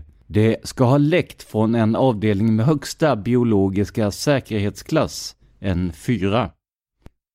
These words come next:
Som vanligt med konspirationsteorier skiljer sig åsikterna åt. Men i huvudsak kan man prata om två delar i den här teorin. Den första är att viruset läckt genom oaktsamhet eller dålig säkerhet.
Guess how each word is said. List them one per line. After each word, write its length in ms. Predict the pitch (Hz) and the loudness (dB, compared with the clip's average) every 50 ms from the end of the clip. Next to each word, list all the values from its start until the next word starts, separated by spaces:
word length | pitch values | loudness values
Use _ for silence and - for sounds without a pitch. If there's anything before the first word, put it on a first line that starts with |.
| _ _ _ | _ _ _
Som 340 | _ - - 143 147 160 - - | _ 0 2 2 2 2 0 -2
vanligt 680 | 156 135 143 185 185 165 147 151 160 165 151 151 - | -2 0 2 2 2 4 4 4 4 2 2 0 2
med 300 | 104 107 104 101 98 98 | 2 2 4 2 2 0
konspirationsteorier 1400 | - 120 120 110 - - 123 123 123 - 131 131 117 95 - - 101 101 92 82 90 92 87 90 92 92 92 - | 0 -2 -2 -2 -2 -2 -2 -2 0 2 4 2 2 2 2 0 0 2 2 2 0 0 0 0 0 -2 -4 -6
skiljer 460 | - - - 139 139 147 156 151 147 | -10 0 2 4 4 6 6 4 4
sig 240 | 131 - - 107 110 | 4 4 2 2 4
åsikterna 640 | - 120 120 110 - 131 117 - - 120 104 110 98 | 4 2 2 2 0 -2 -2 -2 -2 0 0 0 2
åt. 480 | 76 135 123 92 156 - _ - - _ _ _ _ _ _ _ _ _ - - | 2 2 2 2 0 -4 _ -20 -20 _ _ _ _ _ _ _ _ _ -20 -4
Men 340 | - 98 110 120 120 120 - - | 0 2 4 4 2 0 2 4
i 80 | 139 | 4
huvudsak 640 | 131 143 135 113 120 117 - 143 127 123 117 - - - - | 6 6 4 4 0 0 2 2 2 2 0 -2 -8 -14 -4
kan 120 | - 165 170 | 0 2 2
man 120 | 170 160 | 2 2
prata 300 | 156 156 147 - - 120 | 2 2 0 0 0 -2
om 180 | 98 120 120 143 | 0 2 2 0
två 400 | 147 - - 139 147 143 139 139 | -2 -2 0 2 4 6 4 4
delar 540 | 127 156 151 147 139 151 165 143 101 73 73 | 4 4 4 4 4 4 4 2 2 -2 -4
i 160 | 76 170 85 | -6 -6 -4
den 180 | 78 82 82 | -4 -2 -2
här 240 | 82 82 82 78 78 | -2 -2 -2 -4 -6
teorin. 680 | 76 - - - 98 92 82 85 85 80 80 78 - - - _ _ _ _ _ _ _ _ _ _ _ _ _ _ _ _ _ _ _ _ _ _ _ _ _ _ _ _ _ _ - | -10 -10 -4 -2 -2 -2 -2 -2 -4 -4 -4 -6 -8 -10 -16 _ _ _ _ _ _ _ _ _ _ _ _ _ _ _ _ _ _ _ _ _ _ _ _ _ _ _ _ _ _ 2
Den 140 | 139 147 143 | 2 4 4
första 440 | - 185 175 - - - 165 147 | 4 2 0 0 0 0 0 2
är 200 | 117 95 92 90 | 2 0 0 -2
att 160 | 101 104 98 107 | -2 -4 -2 -2
viruset 480 | 101 92 92 87 80 - 113 95 104 | 0 0 0 -2 -2 -4 -6 -4 -2
läckt 460 | 120 131 139 143 110 - - - - | 0 2 4 2 2 0 -6 -12 -8
genom 340 | 90 87 95 95 92 104 107 | -2 0 0 2 2 2 2
oaktsamhet 920 | 90 131 139 127 120 113 - - - 131 131 127 143 139 143 143 143 _ - _ | 4 6 6 6 4 2 -4 -4 -2 0 2 2 2 2 2 0 -2 _ -4 _
eller 420 | 113 135 156 151 139 107 90 87 | 2 4 4 4 4 2 2 -2
dålig 420 | 82 73 107 104 98 90 90 80 - | -2 0 0 0 2 0 -2 -4 -4
säkerhet. 1000 | - 127 120 101 - _ - 101 95 135 139 123 92 - - _ _ - - | -2 -2 -2 -2 -4 _ -6 -4 -2 -2 -2 -2 -2 -6 -8 _ _ -20 -20